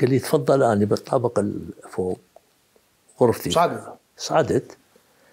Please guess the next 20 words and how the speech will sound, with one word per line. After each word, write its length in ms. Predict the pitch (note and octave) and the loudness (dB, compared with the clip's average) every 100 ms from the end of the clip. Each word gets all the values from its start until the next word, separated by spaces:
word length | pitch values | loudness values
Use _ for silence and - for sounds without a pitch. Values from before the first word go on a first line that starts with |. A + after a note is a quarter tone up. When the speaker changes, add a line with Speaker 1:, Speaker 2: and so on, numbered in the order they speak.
| _ | _
Speaker 1:
فتحت 360 | - A3 - E3 | -2 0 2 0
الباب، 500 | A2+ C3+ F#3+ G3+ - _ _ _ _ _ _ _ _ - | 2 4 4 2 -10 _ _ _ _ _ _ _ _ -10
استقبلني، 840 | - C#3+ - C#3+ F3+ F#3 G3 A#3+ - - | -2 -2 2 4 6 8 6 2 -6 -8
شفت 300 | - A#2+ - | -2 -2 -2
فؤاد 460 | - - A#2 D3 | -4 2 4 4
الركابي 480 | D3+ B2 - D3 F#3 | 2 2 0 2 4
قاعد 320 | D3 B2 G#2 | 2 -4 -2
يمه. 340 | G#2 F2+ - - _ _ _ _ _ _ - | -2 -4 -10 -16 _ _ _ _ _ _ 0
Speaker 2:
يعرفك 400 | C#3 A3 G3 F3+ | 4 4 4 0
فؤاد، 220 | E3 C#3 | 2 4
عندك 240 | F3 E3+ D#3 | 4 2 2
معرفة 260 | C3+ A#2 | -2 -2
صح؟ 120 | - | -2
Speaker 1:
طبعا، 440 | - C#3+ D#3 G2+ E2+ | 2 4 4 0 0
بس 180 | D3 D#3 - | 0 0 0
ما 80 | G#3+ | 0
حكى 300 | E3+ C3 C3 | 2 4 2
شيء 280 | - A3+ | 6 6
فؤاد 440 | F3+ F3+ F3+ D4 D4 | 6 6 4 4 4
نهائيا. 540 | A#2+ A#2 G2+ G2+ G#2+ | 4 4 2 0 -2